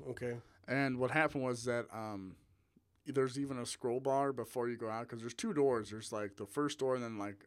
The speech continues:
Speaker 2: I guess you would say, like, the foyer almost. And then there was the outside door. And the outside door, you'd open it up, and, like, it was just, like, this wind just blowing everywhere. I'm like, "Holy shit." And you had to have goggles on, you had a parka, you had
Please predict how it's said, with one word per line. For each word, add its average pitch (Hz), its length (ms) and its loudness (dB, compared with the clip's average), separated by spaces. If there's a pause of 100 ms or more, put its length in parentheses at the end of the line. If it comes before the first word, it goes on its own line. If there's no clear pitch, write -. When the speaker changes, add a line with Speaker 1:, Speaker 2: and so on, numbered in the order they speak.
Speaker 2:
I 104 60 -8
guess 101 300 -6
you 104 60 -12
would 101 160 -6
say, 110 140 -4
like, 95 160 -6
the 98 80 -14
foyer 104 600 -6
almost. 170 480 -4 (580)
And 117 80 -4
then 117 80 -2
there 113 100 -2
was 107 120 -8
the 104 80 -2
outside 107 460 0
door. 92 320 -6 (440)
And 107 80 -10
the 110 80 -2
outside 131 480 4
door, 117 200 2
you'd 110 220 -4
open 131 260 2
it 117 100 -2
up, 127 220 0
and, 104 160 -4
like, 101 160 -4
it 98 120 -6
was 98 120 -10
just, 101 220 -8
like, 101 140 -10
this - 140 -14
wind 107 440 -4
just 95 160 -8 (880)
blowing 120 320 0
everywhere. 123 240 0
I'm 127 100 0
like, 139 140 0
"Holy 233 600 2
shit." - 500 6
And 135 80 -4
you 135 120 0
had 127 80 0
to 123 60 0
have 107 180 -4
goggles 143 400 8
on, 143 200 6
you 123 60 -2
had 107 80 -4
a 104 40 -8
parka, 143 540 4
you 120 100 0
had 107 180 -2